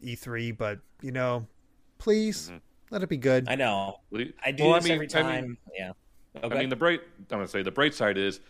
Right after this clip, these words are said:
Speaker 2: it's gonna come out during the holidays, so whether it's good or bad, content creators are gonna get paid. <laughs>
Speaker 1: That is a good point.
Speaker 3: That is true.
Speaker 1: That is a good point.
Speaker 3: And, uh,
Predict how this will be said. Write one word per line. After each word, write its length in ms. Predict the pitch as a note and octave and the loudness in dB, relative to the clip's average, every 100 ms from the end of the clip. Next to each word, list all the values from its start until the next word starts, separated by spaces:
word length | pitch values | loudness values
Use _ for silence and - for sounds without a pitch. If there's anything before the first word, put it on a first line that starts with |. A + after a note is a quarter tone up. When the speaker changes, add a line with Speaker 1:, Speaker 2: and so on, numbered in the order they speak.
| - - - | -20 -20 -10
Speaker 2:
it's 120 | - | -2
gonna 120 | B2 | -2
come 160 | A#2 B2 | -2 0
out 120 | B2 | 0
during 160 | B2+ A2+ | 0 -2
the 60 | |
holidays, 440 | C3 C#3+ A2 G#2+ - | 2 2 4 0 0
so 280 | A#2 G#2+ | 0 2
whether 240 | G#2 A2 A2+ | 2 2 0
it's 100 | - | 0
good 140 | C3+ | -2
or 60 | A2 | 0
bad, 400 | B2 B2 G#2 - | 4 4 2 0
content 300 | A2+ A2 G2+ | -4 -4 -4
creators 320 | G#2 G#2+ E2+ | -2 -2 -4
are 60 | E2+ | -6
gonna 160 | E2+ | -8
get 160 | E2+ E2 | -8 -6
paid. 240 | F2 E2+ - | -6 -6 -14
<laughs> 100 | G#2+ _ _ _ _ - - - | -18 _ _ _ _ -20 -20 -10
Speaker 1:
That 100 | D#3+ | -6
is 80 | F3 | -4
a 60 | |
good 160 | B2 C#3+ | -2 2
point. 180 | D#3+ D3 | 4 4
Speaker 3:
That 40 | |
is 80 | D3 | 2
true. 340 | - A3+ F3+ - - - | 2 4 4 0 -12 -6
Speaker 1:
That 120 | C#3+ | -4
is 80 | C3+ | -2
a 40 | |
good 140 | C3+ | -4
point. 220 | - C#3 C3+ | 0 2 2
Speaker 3:
And, 160 | B2+ | 0
uh, 380 | B2 A#2 A2+ | 0 0 -4